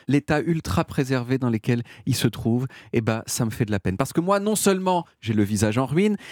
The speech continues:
mais j'ai le corps qui s'effrite. Depuis que j'ai trente-cinq ans, donc il y a, depuis six ans déjà, je ne peux plus courir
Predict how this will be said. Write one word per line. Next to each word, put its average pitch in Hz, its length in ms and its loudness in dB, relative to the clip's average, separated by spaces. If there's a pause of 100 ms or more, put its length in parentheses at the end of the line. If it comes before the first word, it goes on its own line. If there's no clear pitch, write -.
(160)
mais 185 300 4 (140)
j'ai 127 180 0
le 127 140 0
corps 147 480 -2 (160)
qui - 120 -2
s'effrite. - 560 -2 (180)
Depuis 170 220 2
que 185 60 -6
j'ai 170 140 2
trente-cinq 214 680 0
ans, 220 260 2 (460)
donc 139 200 0
il 151 40 0
y - 20 4
a, 147 40 2
depuis 143 280 -4
six 202 360 2
ans 202 80 4
déjà, 185 240 2 (140)
je 160 140 2
ne 185 80 2
peux 175 100 4
plus 180 220 -2
courir 175 480 2